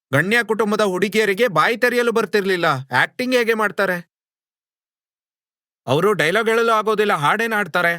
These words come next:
ಆಗ ಪ್ಲೇಬ್ಯಾಕ್ ಸಿಂಗರ್ ಇರ್ತಿರ್ಲಿಲ್ಲ. ನೀವು ಇಲ್ಲಿ ಹೀಗೆ ಲಿಪ್ ಸಿಂಕ್ ಮಾಡ್ತಿದ್ದೀರಾ, ಪ್ಲೇಬ್ಯಾಕ್ ನಡೆಯುತ್ತಿದೆ. ಆಗ ಹಾಡನ್ನು ಸ್ವತಃ ಹಾಡ್ಬೇಕಿತ್ತು. ಅದು ರಿಯಲ್ ಟೈಮಲ್ಲಿ ಸ್ವಯಂ ಕುಣಿಯಬೇಕು, ಡೈಲಾಗ್ ಡೆಲಿವರಿ ಮಾಡ್ಬೇಕು.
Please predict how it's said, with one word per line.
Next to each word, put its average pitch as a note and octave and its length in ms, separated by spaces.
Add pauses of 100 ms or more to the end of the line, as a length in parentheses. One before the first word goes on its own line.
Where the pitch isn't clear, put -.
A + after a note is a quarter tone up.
ಆಗ F3 220
ಪ್ಲೇಬ್ಯಾಕ್ G3 480
ಸಿಂಗರ್ A3+ 260
ಇರ್ತಿರ್ಲಿಲ್ಲ. A3 800
ನೀವು G3 220
ಇಲ್ಲಿ F#3+ 260
ಹೀಗೆ G#3 260
ಲಿಪ್ F#3+ 180
ಸಿಂಕ್ A3+ 240
ಮಾಡ್ತಿದ್ದೀರಾ, F#3+ 480
ಪ್ಲೇಬ್ಯಾಕ್ G3 460
ನಡೆಯುತ್ತಿದೆ. F3+ 720
ಆಗ G3+ 220
ಹಾಡನ್ನು A3 440
ಸ್ವತಃ G#3 200
ಹಾಡ್ಬೇಕಿತ್ತು. G3+ 720 (640)
ಅದು D#3 280
ರಿಯಲ್ G3+ 320
ಟೈಮಲ್ಲಿ A3+ 380
ಸ್ವಯಂ A3 340
ಕುಣಿಯಬೇಕು, F3+ 680 (200)
ಡೈಲಾಗ್ G3+ 380
ಡೆಲಿವರಿ A#3+ 300
ಮಾಡ್ಬೇಕು. G3 600